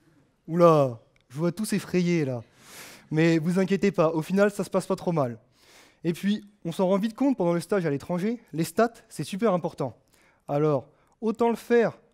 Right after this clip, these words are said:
en trois A que de se faire humilier devant son futur boss.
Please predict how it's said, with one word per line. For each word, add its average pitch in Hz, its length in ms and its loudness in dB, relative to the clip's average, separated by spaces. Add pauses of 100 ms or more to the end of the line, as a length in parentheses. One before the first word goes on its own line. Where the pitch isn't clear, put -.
en 151 100 -4
trois 180 320 2
A 226 240 -2 (120)
que 175 80 -4
de - 40 -6
se 185 120 -4
faire - 180 -2
humilier 226 440 4
devant 175 120 -4
son 151 140 -8
futur 170 280 -6
boss. - 360 -12